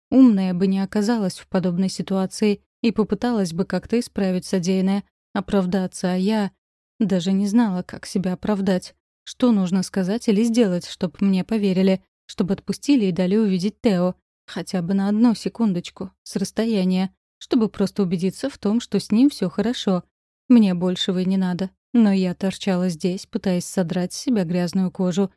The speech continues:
будто это и впрямь могло помочь найти решение из текущей ситуации. А ещё грешной мыслью подумала: вдруг это правда я, заснула и во сне. Ну и что,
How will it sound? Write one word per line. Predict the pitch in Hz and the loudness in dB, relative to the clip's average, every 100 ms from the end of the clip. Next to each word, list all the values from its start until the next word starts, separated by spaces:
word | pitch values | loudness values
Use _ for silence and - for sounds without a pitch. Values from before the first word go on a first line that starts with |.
| _ _ - | _ _ -2
будто | 202 202 - | -2 -2 -2
это | 185 185 196 | -2 0 -2
и | 190 | -2
впрямь | - - 190 185 | -2 -2 0 0
могло | 185 175 185 | 0 0 -2
помочь | - 180 175 - | -2 -4 -4 -4
найти | 196 185 202 | -2 0 -2
решение | 180 185 - 190 185 | -2 0 0 2 0
из | - | -2
текущей | 175 185 180 190 | -6 -4 -2 -4
ситуации. | - 160 185 180 - 208 185 _ _ _ _ | -4 -4 -2 -2 -2 0 -2 _ _ _ _
А | - | -8
ещё | 202 185 - 185 190 _ _ - | -4 -4 -4 -6 -6 _ _ -6
грешной | 214 196 190 175 - 180 | 0 0 0 -2 -4 -4
мыслью | 180 175 196 185 190 | -4 -4 -4 -2 -2
подумала: | - 202 196 185 185 196 _ _ _ _ | -2 0 0 0 0 -2 _ _ _ _
вдруг | - 156 208 294 | -10 -4 -4 -2
это | 226 202 | -2 -4
правда | - 254 165 170 | -2 -2 -2 -2
я, | 202 214 - _ - | -2 -2 -6 _ -8
заснула | 185 196 - 262 285 196 | -4 -4 2 4 4 2
и | 175 | -2
во | 180 185 | -2 -4
сне. | - 254 233 190 - _ _ _ _ _ | 2 4 4 2 -4 _ _ _ _ _
Ну | 233 226 220 269 | 4 6 6 2
и | 330 214 | 2 -2
что, | - - 175 214 | -4 -6 -4 -4